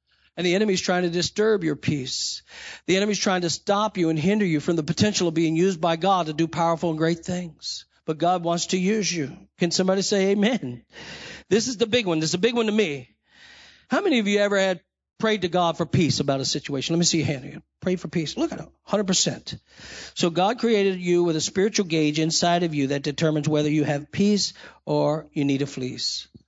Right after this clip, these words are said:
Peace or fleece. There is that innate desire to please the Lord,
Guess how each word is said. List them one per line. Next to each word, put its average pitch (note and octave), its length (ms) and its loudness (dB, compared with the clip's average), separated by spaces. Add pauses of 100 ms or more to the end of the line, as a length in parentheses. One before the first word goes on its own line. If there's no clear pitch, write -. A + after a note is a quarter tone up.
(800)
Peace F3 420 0 (100)
or C#3 260 -2
fleece. - 680 -10 (1400)
There F3+ 120 2
is F3 140 -2
that E3 300 -2 (540)
innate F#3+ 420 0
desire D3+ 560 0
to - 140 -12
please C#3+ 360 0
the C#3 60 -2
Lord, B2 360 -8